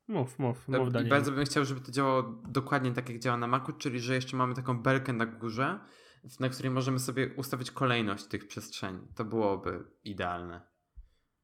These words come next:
Speaker 1: Co jeszcze, to jakby w, w, aktualnie jest tak, że jest aplikacja główna i jest aplikacja dodatkowa.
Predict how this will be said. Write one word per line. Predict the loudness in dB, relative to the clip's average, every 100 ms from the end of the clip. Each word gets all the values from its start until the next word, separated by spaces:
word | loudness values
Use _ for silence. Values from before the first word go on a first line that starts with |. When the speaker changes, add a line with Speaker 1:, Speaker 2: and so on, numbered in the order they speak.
| -20 -20 _ _ _ _ _ _ _ -2
Speaker 1:
Co | 2 4 2 0
jeszcze, | 2 4 2 2 2 2 2
to | 0 2 4 4 2 -2 _ _ -20 -18 -12 -4
jakby | 2 4 2
w, | 0 -18 -20
w, | -8 -4
aktualnie | 0 6 6 6
jest | 2 4
tak, | 4 4
że | 6 6
jest | 6 4 2
aplikacja | 0 2 2 2
główna | 2 2 2 2 2
i | 4
jest | 2 2
aplikacja | -2 0 0 2 4
dodatkowa. | 6 6 4 4 4 2